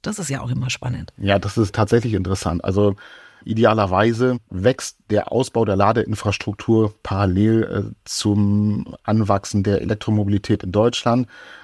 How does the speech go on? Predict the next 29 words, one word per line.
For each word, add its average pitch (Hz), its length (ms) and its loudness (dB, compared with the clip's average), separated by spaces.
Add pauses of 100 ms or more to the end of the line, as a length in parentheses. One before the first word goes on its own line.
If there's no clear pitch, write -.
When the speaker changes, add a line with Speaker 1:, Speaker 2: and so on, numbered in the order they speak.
(100)
Speaker 2:
Ne, 113 160 0
wenn 104 120 2
das 107 140 2
eine 107 560 2
hinter 110 220 0
dem 98 180 0
anderen 113 340 0
herhinken 101 540 0
würde, 107 240 2
dann, 98 300 -2
äh, 98 160 -4
gäb's 104 240 -2
eine 98 60 0
Schieflast. 120 520 0 (400)
Also 104 180 -2
von 101 200 0
daher 101 520 2
sind 147 160 2
wir 135 80 4
ganz 120 200 2
gut 117 160 -4
unterwegs, 104 420 0
vor 90 180 2
allem, 117 200 2
weil 101 180 0
wir 101 80 2
spüren, 107 380 0
dass 90 220 -4
wir 95 280 2